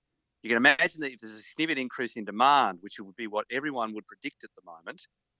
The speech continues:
and that demand will also happen particularly in rural and regional Australia, it will particularly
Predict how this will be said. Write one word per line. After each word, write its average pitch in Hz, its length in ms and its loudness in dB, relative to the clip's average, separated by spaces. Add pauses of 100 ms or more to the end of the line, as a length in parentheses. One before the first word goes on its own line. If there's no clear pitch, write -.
(260)
and 113 100 -4
that 120 140 4
demand 117 440 4
will 104 100 -2
also 139 280 0
happen 120 240 -4
particularly 135 460 -6
in 117 40 -2
rural 120 280 0
and 107 100 -4
regional 120 320 0
Australia, 110 460 2
it 98 100 -2
will - 80 -20
particularly - 500 -6